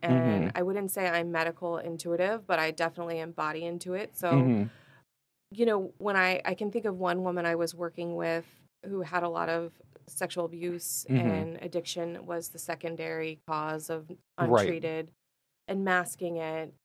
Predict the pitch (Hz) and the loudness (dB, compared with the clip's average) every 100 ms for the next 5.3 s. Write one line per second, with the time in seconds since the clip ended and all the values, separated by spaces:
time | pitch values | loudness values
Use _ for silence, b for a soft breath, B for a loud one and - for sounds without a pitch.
0 | - 180 165 160 - _ - 240 208 185 | 0 4 4 2 -8 _ -2 0 2 2
1 | - 233 233 208 185 175 185 185 180 165 | -2 -2 -2 0 -2 -2 -2 0 0 -2
2 | 151 - - _ _ - 180 170 160 151 | -6 -10 -18 _ _ -2 0 4 4 4
3 | 160 - 156 170 196 180 160 160 180 208 | -2 -6 -4 -2 -4 -6 -4 -4 -4 -6
4 | - 165 156 156 151 151 151 - 165 160 | -6 -6 -6 -8 -6 -4 -4 -4 -4 -2
5 | 160 160 | -2 -6